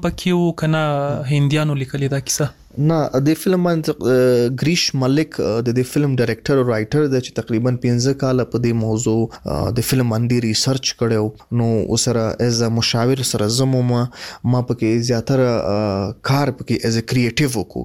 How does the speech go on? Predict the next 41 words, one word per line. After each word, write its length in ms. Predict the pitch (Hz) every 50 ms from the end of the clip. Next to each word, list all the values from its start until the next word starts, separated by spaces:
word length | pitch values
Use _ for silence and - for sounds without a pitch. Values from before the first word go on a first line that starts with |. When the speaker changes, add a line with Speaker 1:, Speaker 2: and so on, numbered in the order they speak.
| - -
Speaker 2:
کریټیو 560 | 127 123 117 113 - 127 117 120 123 120 117 - - - - - - 127 143
بخش 180 | 139 - - - -
کې 60 | 120 113
ورسره 240 | 110 - 113 110 113 120
زه 100 | 120 113
ډېر 220 | 117 131 127 120
وم. 200 | 113 110 113 104 104 -
خو 140 | 127 120 123 - - - - - - 139 135 143
مین 260 | 151 170 185 175 - -
په 100 | 135 - -
سکرپټ 360 | - - 139 131 127 - - - 175
کې، 340 | 175 165 - - 131 123 - -
سکرپټ 340 | - - 139 139 - -
کې، 120 | - 127 123 127 - - - - - - - -
آه، 100 | 110 120 117 123
زیاتره 320 | 123 120 120 - 147 139 131
موضوعګانې 720 | 127 123 120 120 120 120 123 120 120 131 131 127 123 117 -
چې 60 | - 117 113 117
د 100 | 110 - 117
پښتو، 280 | - - - - 135 131
آه، 580 | 120 110 - - - 101 107 110 107 107 107 123 120
بعض 160 | 117 117 113 113 -
شیونه 260 | 123 120 120 117 104
پکې 180 | - 104 113 104 104 113
موږ 100 | 113 113 110 107 107
واچول 560 | 107 110 - - 117 107 110 110 113 110 95 95
او 40 | 104 104 104
د 200 | 107 - 113 -
پکې 120 | - - 107 113 117
دری 160 | 113 127 139
موږ 320 | 139 131 127 120 110 - -
پکې 180 | - 117 113 117
واچول، 200 | 113 - - 110 110
هغې 100 | 117 120 120 113
کې 20 |
زه 160 | 113 123 131 123
انوالو 280 | 120 127 120 113 113 127 127
وم. 100 | 127 127 - - 135
نو 80 | 127
دې 140 | 127 156 170
نه 60 | 170